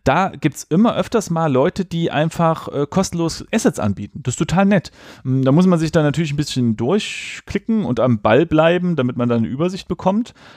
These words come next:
Aber wenn man Glück hat, kann man da auf jeden Fall was finden und für sein Spiel verwenden. Mm. Und außerdem gibt's zwei D game art guru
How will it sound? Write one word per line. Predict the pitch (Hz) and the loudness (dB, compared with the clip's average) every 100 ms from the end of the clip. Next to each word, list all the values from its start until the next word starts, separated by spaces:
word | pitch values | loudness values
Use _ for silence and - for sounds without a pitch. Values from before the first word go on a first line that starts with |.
| - | -4
Aber | 127 131 135 | 0 2 4
wenn | 135 | 4
man | 120 | 2
Glück | 113 127 190 | 2 -2 0
hat, | 202 - - | -2 -4 -4
kann | 175 | 0
man | 160 | 2
da | 147 | 2
auf | 127 | 0
jeden | 147 175 | -4 -4
Fall | - 147 139 | -2 -2 0
was | 135 - | -2 -2
finden | - 151 131 175 | 0 0 0 -2
und | 147 - | -2 -4
für | 147 | -4
sein | 143 139 | -2 -4
Spiel | - 151 151 | -2 -2 0
verwenden. | 139 110 101 - - _ _ _ _ _ _ _ _ _ _ _ _ _ - | 0 0 0 -6 -14 _ _ _ _ _ _ _ _ _ _ _ _ _ -2
Mm. | 123 127 - _ _ _ _ _ _ _ _ _ | 0 0 -2 _ _ _ _ _ _ _ _ _
Und | 127 - | -4 0
außerdem | 127 190 240 220 240 196 | 0 2 0 2 0 0
gibt's | 175 170 - - - _ _ | -2 -2 -10 -12 -14 _ _
zwei | - 131 143 180 | -12 0 2 2
D | 160 165 170 | 2 2 2
game | - 123 151 175 - | -4 0 2 2 0
art | 110 107 - | 0 -2 -4
guru | - 113 104 110 135 | -4 -2 -2 -6 -8